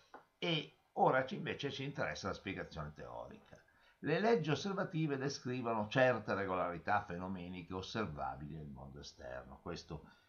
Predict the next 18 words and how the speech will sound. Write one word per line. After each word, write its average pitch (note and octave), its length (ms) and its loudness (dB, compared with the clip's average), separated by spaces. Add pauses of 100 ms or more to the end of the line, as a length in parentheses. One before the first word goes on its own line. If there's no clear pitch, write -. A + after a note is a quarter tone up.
già E2+ 540 4
David E2 500 -2
Hume F#2 220 0
lo D#2+ 160 -4
aveva E2 320 -2
ben E2+ 260 -2
compreso. D2+ 680 -6
Talvolta D3+ 960 8
riusciamo C3+ 580 2
a D#3 60 2
trovare F#3 420 2
una D3+ 140 0
spiegazione B2+ 640 -2
teorica C#3+ 600 8
delle E2 260 2
rego-, F2 440 -2
regolarità F#2 800 2
fenomeniche, E2 840 -2